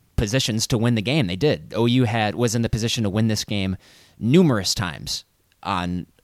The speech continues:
on New Year's Day, and the defense came up with some big stops and, and the moments, and some moments where they really needed to, and in moments this year where the offense usually salted the game away, they weren't able to.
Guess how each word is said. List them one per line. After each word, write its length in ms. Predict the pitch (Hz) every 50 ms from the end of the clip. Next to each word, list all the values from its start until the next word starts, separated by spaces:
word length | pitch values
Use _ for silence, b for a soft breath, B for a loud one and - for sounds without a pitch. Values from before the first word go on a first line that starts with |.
| _ -
on 320 | - 104 - 107 110 104
New 80 | 98 101
Year's 320 | 104 98 95 92 90 87
Day, 300 | - 95 92 92 90 90 - B B B B B B B B B B -
and 640 | - 107 104 101 98 95 92 90 80 - - - _ _
the 220 | - - 104 104 110
defense 440 | 95 135 165 - - 127 143 156 -
came 220 | - 120 120 120
up 160 | 123 123 -
with 80 | 127 -
some 160 | - 120 104
big 220 | 90 123 120 107
stops 480 | - - - 117 131 - - - - -
and, 340 | 101 95 98 95 90 92 -
and 120 | - 110 104
the 60 | 101
moments, 500 | 98 101 107 110 110 110 110 104 - -
and 120 | 101 104
some 200 | - - 123 117
moments 260 | 113 113 120 123 -
where 80 | 113 113
they 140 | 107 107 101
really 260 | 107 113 113 110 104
needed 320 | 101 113 135 131 117 95
to, 240 | - 107 101 101 95 B B B B 131 B
and 160 | - 120 120
in 100 | 117 113
moments 300 | 117 127 135 139 143 123
this 160 | - 117 - -
year 100 | 123 120
where 80 | 117
the 140 | 101 107 101
offense 480 | - 95 107 104 - - 113 104 - -
usually 460 | 92 95 107 113 98 107 104 110 101
salted 400 | - - - 104 101 98 - 98
the 80 | 92 98
game 260 | 85 - 95 98 95
away, 220 | 95 92 90 95
they 140 | 87 95 98
weren't 260 | 95 101 98 92 - -
able 280 | - 117 107 80 76 -
to. 280 | - - 80 76 107